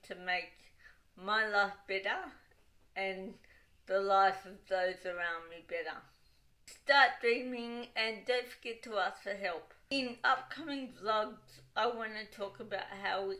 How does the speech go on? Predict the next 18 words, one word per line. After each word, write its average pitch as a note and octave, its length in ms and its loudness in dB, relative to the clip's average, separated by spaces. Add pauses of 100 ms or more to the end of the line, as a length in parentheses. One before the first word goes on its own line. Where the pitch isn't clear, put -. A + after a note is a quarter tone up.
(100)
can G3+ 220 -12
use G3 300 -10
our G3+ 360 4
N G3+ 220 -6
D G3 220 -4
I G3 160 6
S - 340 -2
packages G3+ 800 -8 (500)
to A3+ 100 -14
support G#3 640 -6
us, - 220 -6 (1500)
to A#3 180 -10
support A3+ 480 -2
our G#3+ 160 0
infrastructure, - 1120 -8 (580)
to C4 100 0
propel B3 540 -2
us A#3+ 200 6